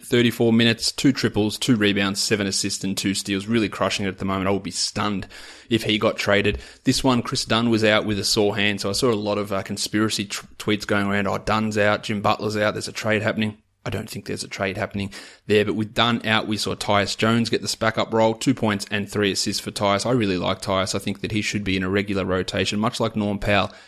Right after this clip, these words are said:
He's too good to be sitting as a third stringer on, uh,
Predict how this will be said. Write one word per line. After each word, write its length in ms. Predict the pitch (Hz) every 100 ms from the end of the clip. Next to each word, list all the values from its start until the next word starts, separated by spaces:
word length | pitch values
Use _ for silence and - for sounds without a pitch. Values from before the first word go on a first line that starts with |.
| _
He's 160 | 117 107
too 180 | - 131
good 240 | 113 110
to 80 | 110
be 100 | 101
sitting 360 | - 104 98
as 80 | 90
a 80 | 95
third 340 | - 98 95
stringer 400 | - - 104 101 98 - - - -
on, 180 | 98 98
uh, 160 | 98